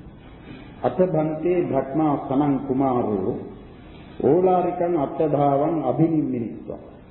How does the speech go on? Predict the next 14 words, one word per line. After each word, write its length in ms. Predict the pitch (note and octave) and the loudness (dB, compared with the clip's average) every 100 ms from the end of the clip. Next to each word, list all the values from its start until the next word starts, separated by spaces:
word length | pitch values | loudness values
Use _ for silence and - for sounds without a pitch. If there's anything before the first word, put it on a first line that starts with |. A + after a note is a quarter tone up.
| - - - - - - - | -20 -20 -20 -20 -20 -20 -16
කුමාර 520 | - C3+ E3 F3+ F#3+ F#3 | 0 2 4 2 0 0
වන්නී 500 | D3 D3 D3 D3+ D3+ | 0 0 2 2 2
හුත්වා 580 | C#3 A#2+ - C3 A2+ A2 - - - - - - - - - | 0 -6 -4 -2 0 -2 -6 -10 -14 -18 -20 -20 -20 -20 -14
පංචසිකෝ 800 | - B2 F3 G3+ F3+ D#3 - F3+ F#3 | -2 0 0 -2 -2 -2 0 2 2
දේවානං 760 | C3+ C#3 C#3+ D3 C#3 C#3+ C3+ A#2+ | 2 2 4 4 2 0 -2 -4
සාවතිංසානං 1120 | - A#2+ C3+ B2+ A2+ A2+ - A2 G2 G2 G#2 - - - - - - - - - - | -2 0 0 -2 -4 -6 -2 -2 -2 -2 -2 -4 -8 -14 -16 -16 -18 -18 -18 -18 -6
පාතු 380 | - B2 C3+ B2+ | 0 2 2 0
රපෝසි. 640 | A#2 A2+ B2+ C3 - - - - - - - - - - - - - - - - - - - - - - - - - - | -2 0 0 0 -2 -10 -14 -16 -18 -18 -18 -20 -20 -20 -20 -18 -18 -18 -18 -18 -18 -18 -18 -18 -18 -16 -18 -18 -18 -6
එකල්හි 520 | - B2 D#3 D#3 D3 C#3 | -2 2 4 4 2 0
ස්වාමීනි 680 | D3 C#3 C#3 C3 B2 A#2 C#3+ - - - - | 0 2 2 2 0 0 -2 -2 -8 -16 -18
සමන් 380 | - C3 C#3+ C#3 | -4 0 2 2
කුමාර 460 | C3+ B2+ B2+ A#2+ A2+ G#2+ - - | 0 0 0 0 0 -2 -6 -10
ඒ 160 | G#2+ G#2 | -2 -2
භක්මයා 640 | E2+ B2+ B2+ G#2+ F2+ F2+ | 0 -2 -2 -4 -4 -2